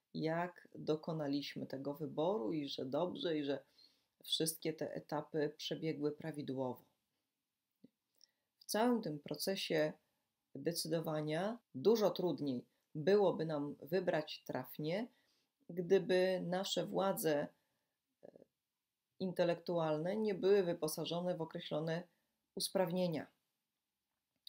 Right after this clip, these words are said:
W takim razie oznacza to, że i rozum, i wola potrzebują konkretnych sprawności,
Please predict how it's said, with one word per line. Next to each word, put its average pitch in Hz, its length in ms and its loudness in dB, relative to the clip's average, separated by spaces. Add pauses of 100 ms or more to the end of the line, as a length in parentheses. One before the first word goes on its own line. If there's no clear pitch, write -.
(600)
W - 20 -20
takim 196 360 -4
razie 170 440 0
oznacza 156 500 0
to, 156 440 -2 (340)
że 165 160 -2
i 214 200 2
rozum, 185 460 4
i 175 100 -6
wola 151 380 2
potrzebują 185 880 2 (380)
konkretnych 202 640 0
sprawności, 170 1120 -2